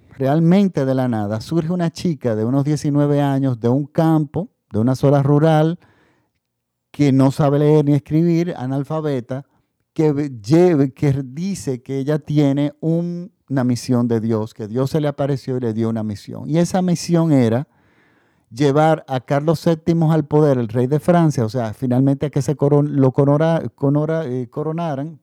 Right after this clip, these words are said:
No se había podido en aquel momento, por diferentes razones también del conflicto,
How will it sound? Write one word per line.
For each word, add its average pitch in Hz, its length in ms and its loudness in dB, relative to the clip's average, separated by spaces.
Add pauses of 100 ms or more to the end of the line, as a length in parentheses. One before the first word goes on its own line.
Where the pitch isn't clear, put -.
No 120 340 0
se 143 140 -4
había 135 180 0
podido 151 460 0
en 123 80 -2
aquel 123 240 -4
momento, 160 560 -2
por 110 160 -8
diferentes 110 420 -10
razones 123 460 -6
también 117 300 -8
del 135 160 -8
conflicto, 160 600 -4